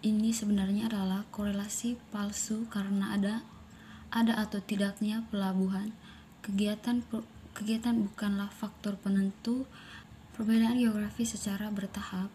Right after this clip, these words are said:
berkurang dengan program pembaruan perkotaan dan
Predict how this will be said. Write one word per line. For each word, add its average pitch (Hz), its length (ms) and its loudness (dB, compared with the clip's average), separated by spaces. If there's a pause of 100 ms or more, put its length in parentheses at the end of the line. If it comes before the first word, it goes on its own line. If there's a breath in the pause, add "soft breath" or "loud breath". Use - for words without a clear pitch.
(540)
berkurang 220 720 0
dengan 202 400 0
program 202 480 -2
pembaruan 196 960 0
perkotaan 196 720 -2
dan 185 240 2